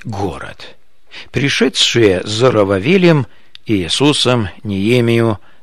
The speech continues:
Сараием, э, Риалым, Мардахием, э, Билшамом, э, Мисфаром, Бигваем, Рихумом,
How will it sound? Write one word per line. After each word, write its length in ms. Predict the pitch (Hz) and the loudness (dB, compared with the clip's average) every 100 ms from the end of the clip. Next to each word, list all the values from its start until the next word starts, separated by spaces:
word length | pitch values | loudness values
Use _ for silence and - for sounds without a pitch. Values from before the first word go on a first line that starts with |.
| - | -10
Сараием, 840 | - 92 90 98 151 151 139 127 - - - - - | -4 -2 0 2 2 2 0 -2 -8 -20 -20 -20 -8
э, 420 | 117 104 101 98 - - | 0 2 4 2 -2 -6
Риалым, 760 | 107 104 95 104 147 151 139 117 - - - - - | -2 -2 0 2 4 2 0 -6 -12 -20 -20 -20 -16
Мардахием, 1000 | - 90 90 87 82 117 123 120 117 101 - - | -10 -8 -8 -10 -4 0 2 2 2 -4 -10 -10
э, 480 | - 92 90 90 87 - - - | -6 -4 -4 -6 -10 -18 -20 -18
Билшамом, 1160 | - 92 139 165 156 - - 113 92 98 135 147 - - - - - - - | -14 -2 0 2 -2 -6 -6 -2 -2 -2 -4 -6 -12 -20 -20 -20 -20 -20 -14
э, 240 | 87 87 | -10 -8
Мисфаром, 1000 | 85 117 - - - 104 90 90 139 127 - - - - - - - - | -6 -4 -6 -10 -10 -4 -4 -2 -4 -6 -14 -20 -20 -20 -20 -20 -20 -14
Бигваем, 920 | 104 156 143 110 101 135 147 139 123 - - - | -2 -2 0 -2 0 0 0 -4 -8 -16 -20 -6
Рихумом, 880 | 110 135 175 - 101 139 151 127 117 | 0 2 0 0 2 2 2 -4 -10